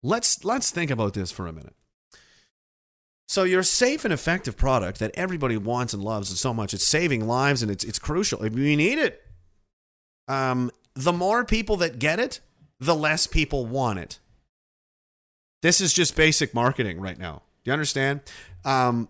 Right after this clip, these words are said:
less and less and less people are getting more of these. Why is that? Why do you think that could be? What are, what are some theories? What are some possible theories to that? Maybe there's, like, doesn't come as advertised, let's say.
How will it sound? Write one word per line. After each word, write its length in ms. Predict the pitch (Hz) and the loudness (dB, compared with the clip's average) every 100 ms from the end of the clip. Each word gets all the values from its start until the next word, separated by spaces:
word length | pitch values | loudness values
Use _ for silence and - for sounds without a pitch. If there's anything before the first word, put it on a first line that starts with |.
| _ | _
less 340 | 120 151 180 151 | -2 0 0 0
and 120 | 156 | 0
less 260 | 151 151 147 | 2 2 0
and 80 | |
less 220 | 131 143 - | 0 0 0
people 320 | 147 135 156 | 0 0 -2
are 200 | 147 127 | 0 0
getting 280 | 127 135 123 | 2 2 2
more 260 | 120 123 | 2 2
of 100 | 147 | 0
these. 240 | 156 175 151 | 0 2 2
Why 320 | 123 143 143 | 2 2 2
is 160 | 131 | 2
that? 340 | 113 107 85 - _ _ _ _ | 0 -2 -2 -10 _ _ _ _
Why 220 | - 160 220 | 0 2 4
do 80 | |
you 80 | 240 | 2
think 480 | 196 - 175 170 - | 0 0 0 0 -4
that 220 | 143 147 | -4 -2
could 120 | 151 | -6
be? 280 | 123 101 76 - _ | -4 -4 -6 -14 _
What 140 | 175 254 | 0 2
are, 140 | 226 | 2
what 160 | 202 277 | 2 2
are 80 | |
some 160 | 254 151 | 2 -2
theories? 760 | - - 180 151 123 104 - - _ _ _ _ _ _ _ _ _ _ _ _ | -2 0 2 4 2 2 -4 -6 _ _ _ _ _ _ _ _ _ _ _ _
What 100 | - | 0
are 40 | 233 | 2
some 160 | 214 | 2
possible 680 | 175 190 196 185 160 143 123 - | 4 4 4 2 0 -2 -4 -8
theories 600 | - 202 190 160 123 113 | -6 -2 0 2 2 2
to 80 | 131 | 2
that? 240 | 113 98 | 2 0
Maybe 260 | 135 180 196 | 0 0 0
there's, 240 | 160 131 | 0 0
like, 320 | 135 113 98 - _ - - - - - - - _ _ _ _ _ _ _ _ _ _ _ _ _ _ | 0 0 -2 -16 _ -12 -12 -12 -10 -10 -12 -18 _ _ _ _ _ _ _ _ _ _ _ _ _ _
doesn't 260 | 156 170 | 0 0
come 200 | 170 165 | 0 0
as 100 | 160 | 2
advertised, 800 | 139 156 190 190 190 220 214 - | 2 2 0 -2 0 2 0 0
let's 200 | 208 214 | 2 4
say. 360 | - 208 220 | 4 2 0